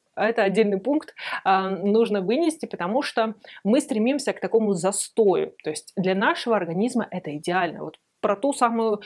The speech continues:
зону комфорта, даже если она некомфортная, если мы к этому всему привыкли, это, если это нас окружает достаточно долгое время, даже если наши привычки, которые вредные,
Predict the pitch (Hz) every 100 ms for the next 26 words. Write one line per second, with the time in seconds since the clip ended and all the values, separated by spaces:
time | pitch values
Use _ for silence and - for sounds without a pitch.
0 | - - 196 247 233 214 214 262 254 185
1 | 208 214 220 202 220 226 202 240 240 208
2 | 196 180 - - 202 214 226 233 240 233
3 | 233 226 220 220 226 196 151 156 185 202
4 | 226 233 220 226 220 226 208 202 196 220
5 | 190 196 226 226 202 208 220 220 202 214
6 | 160 - - - - 214 240 233 233 233
7 | 240 220 233 208 233 - 190 202 208 185
8 | 190 220 190 165